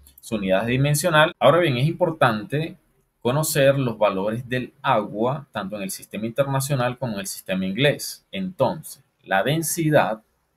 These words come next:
¿ok? A temperatura de cuatro grados centígrados y una atmósfera es aproximadamente en nuestro sistema mil kilogramos sobre metros cúbicos, mientras que en el sistema inglés es de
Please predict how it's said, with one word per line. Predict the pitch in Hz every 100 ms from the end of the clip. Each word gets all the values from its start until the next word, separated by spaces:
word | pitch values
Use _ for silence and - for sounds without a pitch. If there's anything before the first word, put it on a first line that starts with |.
| _ _ _ _
¿ok? | - - - _ _ _ _ _ _ _ _ _ _ -
A | 127 131 131 131
temperatura | 127 120 110 143 165 147 135 - _ _
de | - 110 107
cuatro | 131 131 135
grados | 135 127 127
centígrados | 143 135 139 123 120 117 -
y | 104
una | 110
atmósfera | 113 139 123 - 123 117
es | - 104
aproximadamente | 110 110 107 107 101 101 107 90 87 101 -
en | 92
nuestro | 92 - 113
sistema | - 123 110 101 98
mil | - 110 139 147
kilogramos | 143 131 110 107 104 107 -
sobre | - 90
metros | 90 92 - -
cúbicos, | 165 139 - _ - _ _ _ _
mientras | 110 101 95 -
que | 87
en |
el | 85
sistema | - 82 90 101
inglés | 135 135 117 135
es | 107 -
de | 104